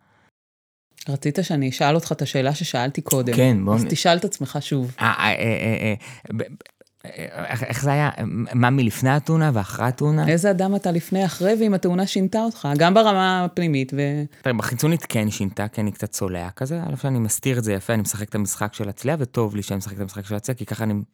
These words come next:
Speaker 2: מספר לעצמי סיפור שאני לא צולע. אבל ה-, השינוי הגדול זה יחס הזמן.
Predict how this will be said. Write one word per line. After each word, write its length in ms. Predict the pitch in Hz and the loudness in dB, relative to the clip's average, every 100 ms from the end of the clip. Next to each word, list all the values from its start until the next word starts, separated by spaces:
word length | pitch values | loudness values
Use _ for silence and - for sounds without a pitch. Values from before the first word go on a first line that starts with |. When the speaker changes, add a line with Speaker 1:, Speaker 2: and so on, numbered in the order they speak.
| - | -10
Speaker 2:
מספר 300 | - - 113 | -8 -4 -2
לעצמי 240 | 107 - | -4 -4
סיפור 260 | 101 120 110 | -6 -6 -6
שאני 160 | 98 | -4
לא 60 | 98 | -4
צולע. 340 | 101 92 95 120 - - - - - - _ _ _ - - _ _ _ | -4 -4 -4 -6 -10 -20 -20 -20 -20 -20 _ _ _ -20 -20 _ _ _
אבל 260 | 143 135 123 - _ _ _ _ _ - | -2 0 0 -4 _ _ _ _ _ -8
ה-, 420 | 120 117 117 120 | -4 -4 -6 -10
השינוי 320 | 113 123 143 | -8 -4 -2
הגדול 320 | 180 165 185 | 0 2 2
זה 380 | 156 131 120 113 110 - _ _ _ - - - - - - - - | 2 2 4 4 0 -4 _ _ _ -12 -12 -20 -20 -20 -20 -10 0
יחס 500 | 120 131 127 156 120 | 4 4 4 0 0
הזמן. 540 | 98 101 101 107 110 | -2 0 0 0 -2